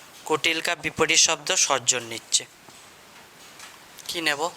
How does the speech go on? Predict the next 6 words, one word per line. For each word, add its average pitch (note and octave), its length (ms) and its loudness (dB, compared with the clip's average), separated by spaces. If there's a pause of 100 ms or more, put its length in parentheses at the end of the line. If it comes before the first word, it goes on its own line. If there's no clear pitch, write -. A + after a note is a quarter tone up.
(1900)
কুটিল। D#3 460 0 (1300)
আচ্ছা, F3+ 220 2
সরল, F3+ 640 4 (1300)
সরল F3+ 680 4
মানে D#3 320 2
কি? A2 160 -10